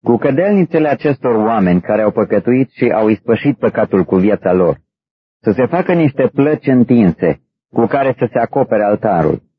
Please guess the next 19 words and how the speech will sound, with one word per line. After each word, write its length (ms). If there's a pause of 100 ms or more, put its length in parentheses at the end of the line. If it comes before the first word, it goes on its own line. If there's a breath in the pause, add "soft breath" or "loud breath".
(760)
fiindcă 420
au 180
fost 260
aduse 360
înaintea 380
Domnului 460
și 180
sunt 180
sfințite, 600 (380)
să 140
slujească 600
de 80
aducere 500
aminte 400
copiilor 580
lui 180
Israel. 580 (920)
Preotul 440
Eleazar 640